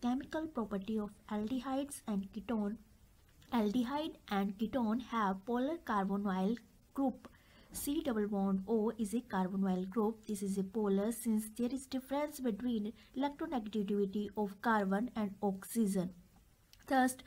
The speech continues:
both highly reactive. Aldehyde and ketone participate in the addition reaction which proceeding by the nucleophilic mechanism. Nucleophilic, which is love of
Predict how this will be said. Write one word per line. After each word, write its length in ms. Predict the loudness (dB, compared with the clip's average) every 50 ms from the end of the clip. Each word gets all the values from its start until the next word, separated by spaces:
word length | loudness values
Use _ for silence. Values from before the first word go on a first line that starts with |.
| -18 -20 -20 -20 -18 -6 -2
both 380 | 0 4 4 4 4 2 -2 -16 -8
highly 520 | 0 2 4 6 6 6 4 2 2 2 4
reactive. 460 | 4 4 4 4 0 -6 -8 -8 -8 -10 -18 -20 -20 -20 -20 -20 _ _ _ _ -20 -20 -20 -20 -20 -20 _ _ _ _ _ _ _ -20 -20 -20 -20 -20 -20 -20 -20 -20 -20 -20 -20 -20 -20 -20 -20 _ -8 -2 2
Aldehyde 580 | 2 4 6 6 6 6 6 2 0 0 0 0
and 220 | 0 2 2 2 2
ketone 460 | 0 0 2 2 2 4 4 2 0 -2 -2 -2
participate 680 | -2 -2 2 2 2 2 2 0 -4 -4 -4 -4 -4 0
in 200 | 4 4 6 6
the 180 | 4 2 0 0 0
addition 580 | 0 0 2 0 0 0 -2 -2 -2 -2 -2 0 2
reaction 640 | 2 2 2 0 -4 -4 0 2 4 6 6 6 4
which 280 | 4 2 0 -2 -2 -2
proceeding 600 | 0 0 0 -2 -4 -2 0 2 2 2 2 0
by 260 | 0 0 2 2 2
the 180 | 2 2 2 4 4 4
nucleophilic 1000 | 4 6 6 4 4 4 4 4 4 4 2 2 2 2 4 4 2 2 2
mechanism. 720 | 2 2 2 2 0 0 0 2 0 0 -2 -4 -2 0 2
Nucleophilic, 720 | 2 2 2 0 -2 -2 -2 -2 0 0 0 0 -2 -2 -2
which 240 | 0 0 0 2 0
is 260 | 0 0 -2 -4 0
love 300 | 2 2 4 2 2 2 2
of 220 | 4 6 6 6